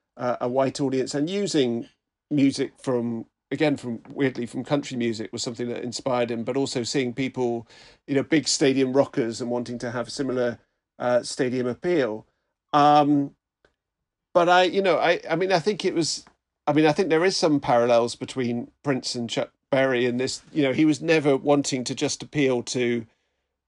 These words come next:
just to black people or just to white people. You know, he wanted to appeal to everybody, and, and he wanted to have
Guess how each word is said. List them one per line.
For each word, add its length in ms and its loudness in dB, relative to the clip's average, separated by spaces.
just 200 -6
to 60 -16
black 200 2
people 260 -6
or 60 -4
just 180 -8
to 60 -2
white 240 0
people. 280 -8
You 60 -4
know, 80 -2
he 100 0
wanted 240 -2
to 60 -12
appeal 240 -4
to 140 -4
everybody, 500 -2
and, 160 -2
and 160 -6
he 80 0
wanted 520 -2
to 420 -2
have 360 -2